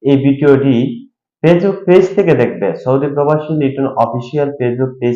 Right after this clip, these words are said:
থেকে যারা আমার এই ভিডিওটি দেখবে, আপনারাও আমার এই পেজটাকে ফলো করে পাশে থাকবেন।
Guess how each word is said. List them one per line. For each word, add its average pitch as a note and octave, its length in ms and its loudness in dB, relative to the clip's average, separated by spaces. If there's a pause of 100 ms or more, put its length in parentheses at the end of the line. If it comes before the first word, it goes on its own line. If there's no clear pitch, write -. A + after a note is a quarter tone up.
থেকে C#3 200 -2
যারা A2 300 0
আমার G#2 300 -2 (180)
এই A2+ 160 0 (1300)
ভিডিওটি B2+ 380 4
দেখবে, D3+ 420 2 (580)
আপনারাও D3+ 460 4
আমার C#3 400 4 (180)
এই C3 240 6 (1160)
পেজটাকে C#3 600 2 (100)
ফলো B2 220 2
করে D#3+ 300 0
পাশে B2+ 380 0
থাকবেন। F2 460 -4